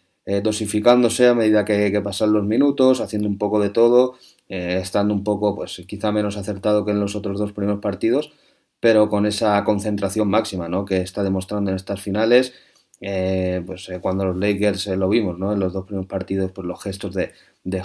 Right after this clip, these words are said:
Howard, de, de algunos jugadores, eh, pues riéndose un poco, celebrando, él siempre, pues, eh, centrado. Ayer ni siquiera, eh, se paró a,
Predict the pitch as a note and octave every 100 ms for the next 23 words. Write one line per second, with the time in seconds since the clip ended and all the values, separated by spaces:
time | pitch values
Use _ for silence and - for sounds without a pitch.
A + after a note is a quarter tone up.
0 | - A#2 G#2 G#2+ G#2 G2+ F#2+ F#2+ F#2 F2+
1 | F#2 F#2+ G2 F#2+ F#2+ F#2 G2 F#2+ F#2 -
2 | E2 - F#2+ F#2 G#2+ G#2+ G2 G2 F#2+ A2
3 | G#2+ G2+ G#2 G2+ G#2 G#2+ G#2+ G2 - _
4 | _ - G#2 G2 G#2+ G2 G#2 G2+ G2 G2
5 | - F#2 G#2 G2+ A#2 B2+ C3 B2 G#2 G#2
6 | G#2 G2+ G#2 F#2+ G2+ G2 F2+ - _ _
7 | - F#2 F#2+ F#2+ F#2 F#2 F2+ F#2 F2+ -
8 | A2 G2+ G2 G2+ G2+ G2 F#2 F2+ F2 F2+